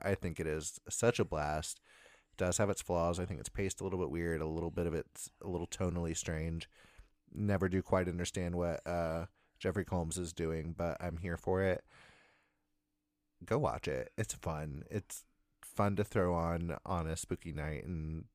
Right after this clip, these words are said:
spooky season. It's just, it's fun. Watch it with people. Watch it by yourself. Whatever. Just curl up some snacks and throw on the Frighteners. You won't have a bad time. I can mostly guarantee that. Unless you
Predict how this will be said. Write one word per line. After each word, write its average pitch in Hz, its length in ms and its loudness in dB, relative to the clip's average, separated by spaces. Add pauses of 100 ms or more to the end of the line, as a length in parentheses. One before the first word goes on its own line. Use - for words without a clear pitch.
(220)
spooky 76 300 -6
season. 76 500 -4
It's - 180 -6
just, - 340 -4 (640)
it's 147 220 4
fun. 71 460 -4
Watch 113 240 4
it - 80 -4
with - 200 0
people. 113 260 4
Watch 107 200 6
it - 80 -4
by 120 80 4
yourself. 123 580 2 (560)
Whatever. 76 360 2
Just 110 200 -8
curl 110 180 4
up 101 160 2
some - 180 -4
snacks 80 400 -4
and 76 220 -6
throw 92 160 4
on 76 60 -2
the 73 80 -6
Frighteners. 65 640 -6
You 87 360 -4 (120)
won't 82 360 -2
have 80 160 -6
a - 60 -6
bad 76 260 -2
time. 78 460 -6
I 78 360 -6 (180)
can 82 220 -6
mostly 69 360 -4
guarantee 62 420 -8
that. - 240 -8 (640)
Unless 87 560 -2
you 78 420 0